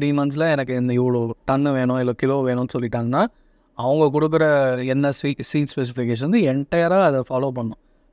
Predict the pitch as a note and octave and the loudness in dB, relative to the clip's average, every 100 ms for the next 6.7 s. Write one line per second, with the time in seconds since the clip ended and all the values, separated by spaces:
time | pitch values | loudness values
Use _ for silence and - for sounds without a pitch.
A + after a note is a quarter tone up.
0 | - E3+ A3 G#3+ D#3+ C#3 G3+ E3 D#3+ F3+ | 0 4 4 4 0 0 0 2 2 0
1 | E3 D3+ C#3+ C3+ C3 B2+ A#2+ A2 A2+ _ | 0 0 0 0 -2 -2 -4 -6 -8 _
2 | _ _ _ _ _ - D3+ D3 C3+ B2 | _ _ _ _ _ -6 -2 4 4 2
3 | _ _ - D3 D3+ D3 D#3+ D#3 D3 F#3 | _ _ -8 -4 0 0 0 0 0 0
4 | F#3 E3 D3 C#3 B2+ B2+ D#3 D#3 C3+ C3+ | 0 0 0 0 0 0 -2 0 -2 -2
5 | D#3+ D3+ D3 C#3 C#3 F#3+ F3+ C#3+ C3+ C3+ | -4 -4 -2 -2 -4 -2 0 0 0 0
6 | C3+ C#3+ - C3+ - C#3+ | 0 -2 -4 -8 -4 0